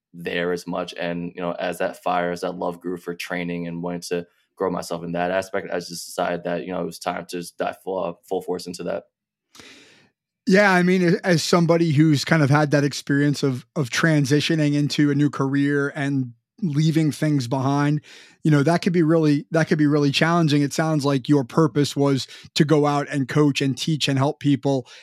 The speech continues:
Speaker 2: and that you were willing to sort of move on from the game, which I think a lot of athletes who leave their sport, um, they don't always have that thing to look forward to. So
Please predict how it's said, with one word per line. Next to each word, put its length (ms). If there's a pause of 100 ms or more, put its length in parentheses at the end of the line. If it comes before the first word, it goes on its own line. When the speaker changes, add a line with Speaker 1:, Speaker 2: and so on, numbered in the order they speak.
(140)
Speaker 2:
and 140
that 140
you 120
were 100
willing 360
to 120
sort 220
of 120
move 260
on 260
from 160
the 100
game, 460 (280)
which 180
I 60
think 160
a 60
lot 200
of 80
athletes 480
who 100
leave 320
their 160
sport, 480 (380)
um, 420
they 140
don't 260
always 320
have 240
that 300 (180)
thing 340
to 100
look 280
forward 480
to. 240
So 260